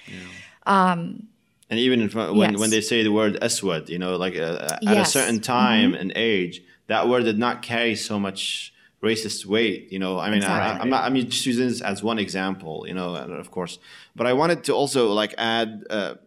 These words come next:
Speaker 1: uh, to a possible interpretation maybe to what you're saying, Ustadha. You know, it's fascinating because whenever a student of knowledge tries to,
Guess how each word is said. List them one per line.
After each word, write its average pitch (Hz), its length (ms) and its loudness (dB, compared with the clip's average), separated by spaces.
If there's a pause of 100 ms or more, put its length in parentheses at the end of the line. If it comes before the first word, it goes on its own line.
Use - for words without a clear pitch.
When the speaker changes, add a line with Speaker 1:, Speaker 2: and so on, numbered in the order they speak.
Speaker 1:
uh, 98 200 -6 (100)
to - 120 -4
a - 40 -6
possible 113 460 -4
interpretation 101 760 -6
maybe 90 320 -6
to 90 200 -12
what 90 140 -10
you're 92 120 -8 (100)
saying, 92 140 -12
Ustadha. 92 440 -6 (520)
You 113 120 -2
know, 107 120 0 (140)
it's - 180 -8
fascinating 113 520 -4
because 98 260 -8 (200)
whenever 107 440 -4 (200)
a 101 60 -8
student 120 360 -8
of 95 120 -12
knowledge 101 600 -6 (100)
tries 98 440 -4
to, 90 520 0